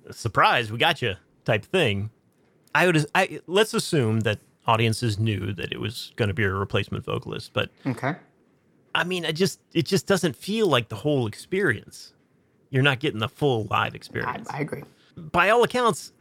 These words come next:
Speaker 1: the band said that it revived the band's career because the, the band live hadn't really been recording or doing anything as, as a unit
Speaker 2: Mm-hmm.
Speaker 1: until this guy, Chris Shin, stepped in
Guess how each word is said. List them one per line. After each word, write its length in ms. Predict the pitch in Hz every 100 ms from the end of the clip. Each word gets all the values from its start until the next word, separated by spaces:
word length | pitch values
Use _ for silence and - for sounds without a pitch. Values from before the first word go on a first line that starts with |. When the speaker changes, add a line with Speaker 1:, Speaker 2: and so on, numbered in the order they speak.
| -
Speaker 1:
the 100 | 139
band 380 | 160 208 226 175
said 500 | - 165 139 120 113
that 220 | 135 120 - _ -
it 120 | 131
revived 580 | 131 120 131 139 143 113 - -
the 60 |
band's 300 | 107 123 117
career 460 | - 117 160 - - _
because 280 | 123 135 120
the, 160 | - - _ _ - -
the 420 | 127 - 104 120
band 340 | 139 185 147
live 420 | 113 143 147 117 123
hadn't 320 | 147 131 117
really 200 | 123 113
been 180 | 110 107
recording 460 | - 185 185 123
or 60 | 110
doing 300 | 107 226 185
anything 500 | 110 98 107 98 101 107
as, 220 | 113 104 101 -
as 200 | 120 120
a 60 | 104
unit 380 | 110 156 101 - _ -
Speaker 2:
Mm-hmm. 260 | 123 113 143 -
Speaker 1:
until 300 | 107 - 139
this 140 | 113 -
guy, 180 | 113
Chris 420 | 98 - 110 - -
Shin, 440 | - - 101 101 104 _ _
stepped 340 | - 113 98 117
in 300 | 101 101